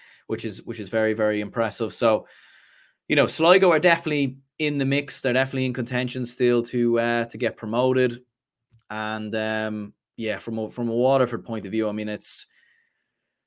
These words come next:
y-, you don't really know what to say about them at this point. You know, they, they've, they've nothing to play for at all in, in these last two games. And,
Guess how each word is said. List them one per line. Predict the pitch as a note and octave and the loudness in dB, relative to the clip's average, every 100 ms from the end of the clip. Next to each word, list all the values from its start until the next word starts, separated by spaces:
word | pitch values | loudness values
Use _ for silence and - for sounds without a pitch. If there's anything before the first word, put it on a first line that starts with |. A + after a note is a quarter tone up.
| _ - | _ -8
y-, | C3+ | 2
you | E3 | 6
don't | G3 | 8
really | F3+ D3 | 8 4
know | C#3 | 6
what | C#3 | 4
to | C3 | 2
say | A2+ C#3+ C3+ | 4 6 6
about | B2 A#2 | 4 2
them | A2 | 0
at | G#2+ | -2
this | A#2 | -2
point. | - A2 G2 | -2 -6 -4
You | |
know, | A2 | -4
they, | A2 A2 | -2 -2
they've, | F2 A2+ | -4 -6
they've | A2+ A2+ | -4 -4
nothing | C3+ A#2+ | -4 -4
to | A#2+ | -6
play | A#2+ A#2 | 0 0
for | A#2 A2 | 0 -2
at | G#2 | 0
all | A2+ A#2 G#2+ | 4 4 2
in, | G#2 | -2
in | - E2 G#2 | -10 -14 -8
these | G#2+ G2+ | -8 -4
last | A2 A2 G2+ | -4 -4 -4
two | A#2 G#2+ | -4 -4
games. | G#2 G#2 G#2 G2+ | -4 -4 -6 -8
And, | G#2+ G2 | -8 -8